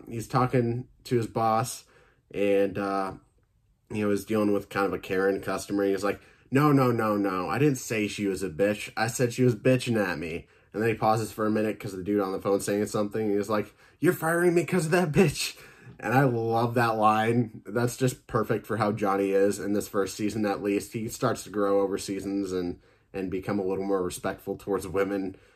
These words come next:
more respectful towards people in general. Even in this season, he has a little bit of growth, which is always important. You gotta have character de-, uh, character development, character growth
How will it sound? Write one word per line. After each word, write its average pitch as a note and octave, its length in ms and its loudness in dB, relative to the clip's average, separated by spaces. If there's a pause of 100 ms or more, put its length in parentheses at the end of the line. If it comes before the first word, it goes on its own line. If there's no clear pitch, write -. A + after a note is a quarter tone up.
(120)
more D3+ 300 6
respectful A2+ 600 0
towards G2+ 260 0
people G2 360 -2
in F#2 140 0
general. G2 420 2
Even D#3 240 4
in A#2+ 140 4
this G#2 180 -2
season, G2 320 -4
he G2 80 -2
has G2 180 -4
a G2+ 60 -2
little G2 200 -2
bit F#2+ 120 -6
of G2 120 -4
growth, F#2+ 440 -4
which - 420 -4 (400)
is A#2+ 200 -4 (120)
always D#3+ 360 6
important. A#2 420 2
You F#2+ 80 -8
gotta B2 280 2
have A#2 200 0
character G#2 340 0
de-, - 440 -10
uh, F#2+ 260 2
character C3+ 400 2
development, A2+ 560 -2
character G#2+ 300 -2
growth G2+ 520 -2